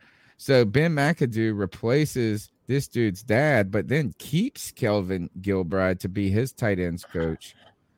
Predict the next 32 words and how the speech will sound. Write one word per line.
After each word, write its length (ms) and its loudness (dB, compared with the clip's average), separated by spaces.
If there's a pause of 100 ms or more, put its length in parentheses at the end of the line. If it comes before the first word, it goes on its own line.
(120)
So 140 0
we're 60 2
getting 200 0
a 40 2
seasoned 640 -2
guy. 320 2
He's 180 -2
only 220 0
forty-two 480 -4
years 400 -4
old. 420 -4 (540)
Uh, 320 -4
and, 320 -2
and, 280 -4
uh, 260 2
and 140 0
another 260 -2
thing 220 -6
I 60 0
just 340 -4
learned 340 -2
by 120 2
looking 320 -2
at 180 -2
these 180 -6
guys' 260 -4
bios, 720 -4 (120)
Kevin 440 -4
Gilbride 520 2
Senior, 580 2
the 100 -2
dad, 720 2